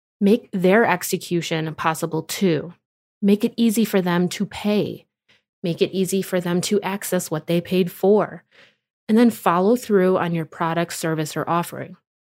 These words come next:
If you do it with value in mind, if you do it by creating an experience,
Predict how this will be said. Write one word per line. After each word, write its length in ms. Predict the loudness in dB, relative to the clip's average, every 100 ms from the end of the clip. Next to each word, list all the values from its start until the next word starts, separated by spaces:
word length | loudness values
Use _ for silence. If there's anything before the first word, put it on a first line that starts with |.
| _ _ _ _
If 200 | -4 0
you 100 | 0
do 240 | 4 6
it 220 | 6 2 0
with 180 | -2
value 500 | -2 -2 -2 0 2
in 120 | 4 4
mind, 520 | 4 0 -6 -12 -18 _ _ _
if 160 | -6
you 60 | -4
do 180 | -2 0
it 120 | 0
by 120 | -2
creating 460 | -6 -4 -4 0 0
an 80 | 0
experience, 1200 | -4 -10 -6 2 6 6 4 0 -10 -12 -12